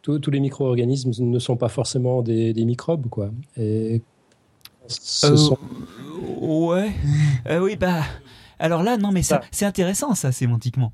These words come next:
Speaker 2: En gros, ça veut dire qu'un microbe, c'est méchant.
Speaker 1: Ouais, c'est ça.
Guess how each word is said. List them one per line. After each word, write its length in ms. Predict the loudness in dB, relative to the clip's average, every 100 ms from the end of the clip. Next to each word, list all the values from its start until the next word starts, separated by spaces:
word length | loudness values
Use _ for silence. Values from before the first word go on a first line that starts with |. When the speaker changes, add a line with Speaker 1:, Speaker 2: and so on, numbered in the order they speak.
| -2
Speaker 2:
En 180 | -2 0
gros, 160 | 0
ça 80 | 0
veut 100 | 0
dire 140 | 0
qu'un 100 | 0
microbe, 280 | -4 -2 -4
c'est 140 | -2 0
méchant. 300 | 0 -2 -10 _ -4 -4 -4 -10 -16 -20 _
Speaker 1:
Ouais, 100 | 0
c'est 140 | 0 2
ça. 240 | 2